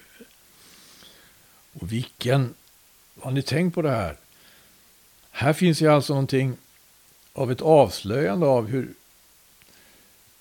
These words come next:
hur, hur det här med himmelriket kommer alltså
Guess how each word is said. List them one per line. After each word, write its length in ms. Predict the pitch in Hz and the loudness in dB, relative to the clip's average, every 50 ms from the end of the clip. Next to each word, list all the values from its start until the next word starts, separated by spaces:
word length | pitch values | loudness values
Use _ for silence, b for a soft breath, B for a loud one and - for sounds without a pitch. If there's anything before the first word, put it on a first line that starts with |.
| _ _ _ _ _ _ | _ _ _ _ _ _
hur, 340 | - 131 127 123 - - - | -2 -2 -2 -2 -4 -4 -4
hur 120 | 127 143 131 | -2 -2 0
det 80 | 139 | 0
här 120 | 127 135 135 | 0 0 0
med 160 | 127 123 117 | 0 -2 -4
himmelriket 1200 | - - - 156 139 113 104 104 101 98 98 98 113 147 208 202 - - - 87 - - _ - - - b b b b b b b - _ | -4 -2 0 0 0 0 -2 -4 -4 -4 -6 -6 -6 -6 -8 -8 -10 -10 -12 -12 -12 -14 _ -20 -20 -20 b b b b b b b -20 _
kommer 340 | - - 131 139 160 175 180 | -8 -2 0 2 4 6 6
alltså 540 | 160 143 123 113 110 - - 107 104 92 | 6 6 4 2 0 -6 -8 -8 -8 -8